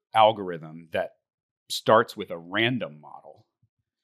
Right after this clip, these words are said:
and then has a, a function for evaluating whether that random model does what we want. In this case, that it responds to something changing, but remains quiescent when the input is constant. And then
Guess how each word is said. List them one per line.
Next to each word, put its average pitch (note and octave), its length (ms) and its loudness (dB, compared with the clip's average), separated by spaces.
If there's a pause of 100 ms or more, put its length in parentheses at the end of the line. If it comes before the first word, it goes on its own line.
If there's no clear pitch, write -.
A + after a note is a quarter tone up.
(540)
and F#2+ 240 -2
then A2+ 400 0
has G#2 380 0
a, F#2 200 -4
a F2+ 80 -6
function B2 560 -2
for F2+ 220 -6
evaluating F2+ 720 -2
whether F2 200 -16
that E2 220 -8
random F#2 360 -2
model E2 300 -8
does E2 300 -12
what D#2 100 -14
we D2 140 -18
want. D#2 280 -14
In F2+ 100 -14
this G2 180 -8
case, F2 360 -2
that F2 100 -8
it D#2+ 80 -16
responds F2 520 -8
to - 80 -20
something E2+ 300 -14
changing, D#2+ 520 -18 (340)
but E2 140 -8
remains E2 360 -14
quiescent D#2 580 -14
when D#2+ 120 -20
the D2+ 140 -20
input D2 260 -20
is D2 80 -16
constant. - 460 -20 (420)
And G3 180 0
then A2 360 4